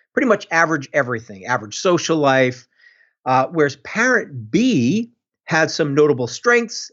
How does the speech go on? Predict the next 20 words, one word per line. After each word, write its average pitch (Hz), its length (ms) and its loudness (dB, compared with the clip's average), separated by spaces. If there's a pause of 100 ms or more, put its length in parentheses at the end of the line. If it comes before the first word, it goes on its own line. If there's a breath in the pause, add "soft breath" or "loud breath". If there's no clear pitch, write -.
and 165 220 -4
some 156 140 -10
notable 135 300 -2
weaknesses. 120 640 -6
So 127 160 2
parent 135 440 0
B 185 220 0
actually 131 540 -2 (320 soft breath)
financially 156 640 -2
was 139 140 -2
doing 139 220 2
very 151 440 2
well, 131 320 2
but 127 160 -4
as 135 180 -4
a 135 40 -8
result, 123 420 -2 (280)
traveled 135 500 0
a 104 40 -8
lot. 90 280 -16